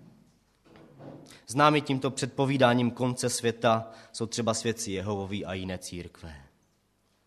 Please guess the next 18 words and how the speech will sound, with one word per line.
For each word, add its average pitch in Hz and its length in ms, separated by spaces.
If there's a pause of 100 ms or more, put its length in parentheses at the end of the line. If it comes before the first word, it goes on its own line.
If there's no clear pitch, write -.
(520)
Proto 165 260
se 185 160
má 170 160
naděje 160 340
neupírá 160 540
ke 139 140
knize 127 380
Zjevení, 117 920 (380)
ale 113 200
k 117 140
Ježíšovým 127 680
slovům. 95 840 (1160)
Jedině 135 340
ta 139 160
jsou 160 320
pravdivá 143 580
a 117 160
věčná 87 640